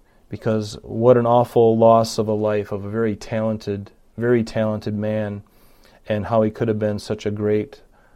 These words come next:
tool in the hand of the Lord. And so I'll certainly miss him, but, uh, it, it was just such a horrible thing to hear.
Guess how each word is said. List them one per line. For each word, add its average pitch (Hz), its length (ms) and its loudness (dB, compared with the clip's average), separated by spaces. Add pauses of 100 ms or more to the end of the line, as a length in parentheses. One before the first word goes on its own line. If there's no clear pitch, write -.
(280)
tool 107 380 -4
in 110 180 -8
the 101 100 -8
hand 104 360 -8
of 98 200 -10
the 104 60 -6
Lord. 101 580 -6
And 101 160 -10
so 101 460 -4 (1500)
I'll 110 60 -8
certainly 117 320 -2
miss 117 280 -4
him, 104 220 -6
but, 104 280 -4
uh, 104 380 -4 (200)
it, 113 220 -10
it 113 80 -6
was 110 140 -2
just 110 160 -8
such 113 160 -6
a 101 60 -6
horrible 107 400 -2
thing 110 300 -4
to 104 120 -10
hear. 101 460 -4